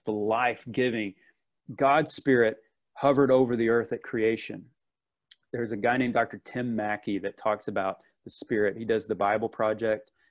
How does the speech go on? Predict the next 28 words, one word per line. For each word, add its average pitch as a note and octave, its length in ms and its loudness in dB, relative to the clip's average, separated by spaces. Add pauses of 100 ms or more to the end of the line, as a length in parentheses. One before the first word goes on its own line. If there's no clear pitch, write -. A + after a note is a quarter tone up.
(100)
and G#2+ 100 -4
I - 20 -2
highly A2+ 300 0
recommend G#2+ 440 -2
that G#2 80 -8
you A2 120 -6
look G#2 180 -2
at G2+ 60 -8
his G#2+ 180 -8
work G2 320 -4
when G#2+ 160 -6
he G2 60 -6
talks G#2 300 -4
about G2+ 260 -6
the G2+ 40 -20
spirit. G2+ 460 -6 (300)
But A#2 80 -2
he A2+ 60 -2
talks B2+ 260 0
about A2+ 240 0
the A2+ 80 -8
spirit A#2+ 320 0
of G#2+ 40 2
God G#2 240 2
hovering G#2+ 460 -2 (220)
and A2+ 100 -6
bringing A2+ 420 -2
life. A2 520 -2